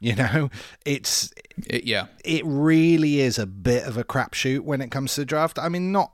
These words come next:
Speaker 1: completely so. We're not saying that it doesn't matter and just pick up anyone, but there is a major, major difference.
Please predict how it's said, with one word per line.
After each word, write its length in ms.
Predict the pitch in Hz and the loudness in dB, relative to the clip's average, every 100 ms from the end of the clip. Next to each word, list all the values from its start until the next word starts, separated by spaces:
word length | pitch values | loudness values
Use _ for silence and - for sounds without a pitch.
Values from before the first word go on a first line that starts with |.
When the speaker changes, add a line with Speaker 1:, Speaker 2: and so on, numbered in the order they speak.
| - | -10
Speaker 1:
completely 640 | - 160 135 143 147 135 | -4 -2 -2 0 0 0
so. 200 | 131 147 | 0 2
We're 140 | 151 147 | 4 2
not 180 | 147 - | 2 0
saying 440 | - 120 120 117 | 0 2 2 2
that 120 | 113 139 | 0 -2
it 120 | 117 | -2
doesn't 240 | 123 113 | -2 -2
matter 200 | 110 113 | -2 0
and 120 | 120 113 | 0 0
just 200 | 110 - | -4 -2
pick 180 | 120 | -4
up 100 | 117 | -2
anyone, 440 | 120 117 117 139 165 - - - - | -2 0 0 0 -4 -10 -16 -8 0
but 280 | 135 - - - - _ - | 2 2 -4 -20 -20 _ -10
there 340 | 139 143 143 | 0 2 2
is 100 | 135 | 2
a 80 | 139 | 2
major, 760 | 135 143 156 156 175 170 156 | 2 0 2 2 2 0 0
major 320 | 143 139 123 | 0 0 0
difference. 560 | 127 127 - 110 104 | 0 -2 0 -4 -2